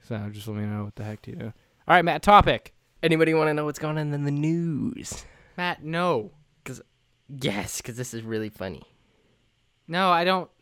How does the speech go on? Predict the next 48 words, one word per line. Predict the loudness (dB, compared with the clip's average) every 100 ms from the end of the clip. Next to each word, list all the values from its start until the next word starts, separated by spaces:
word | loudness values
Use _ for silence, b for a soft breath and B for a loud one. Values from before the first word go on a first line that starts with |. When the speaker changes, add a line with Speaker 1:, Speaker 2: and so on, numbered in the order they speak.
| _ _ _
Speaker 2:
I'm | -2
all, | 2 2
it's | 2 -2
just | -4
comedy | -4 -4 -2 -6
news. | -10 -16 -20 -20 _
It's | -20 -18
just | -16
comedy | -14 -14 -14
news. | -16 -4
Speaker 1:
Wait, | -2 -2 -8
well, | -12 -6
let's | -6 0
talk | 0 0
about | 4 6
the | 8
Speaker 2:
L | 8
A, |
Speaker 1:
other | 8 6
thing. | 6
Speaker 2:
Los | 6 6
Angeles | 4 6 4 4
Times. | 4 4 4 0 -8 -14
Los | -12
Angeles | -8 -8 -6 -6
Speaker 1:
Matt, | 0 0 0
Speaker 2:
Times. | -4
Speaker 1:
I | -2
don't. | -2 -2 -10
I, | -12 -4
I | 2
regret | 4 4 4 4 4
Speaker 2:
Posted, | 0
Speaker 1:
asking | 0 2 4
you |
Speaker 2:
posted. | 4 4 0 -4 -8 _ _
Speaker 1:
to | -14
topic | -2 0 0 -2 -6
me. | -6 -8 -8
Speaker 2:
Posted | -8 -4 -2 0
an | 4
Speaker 1:
I |
have | 6 6
a | 4
Speaker 2:
article. | 0
Speaker 1:
topic. | 0 0 -4
It's | -6 -4
better. | -4 -4 -8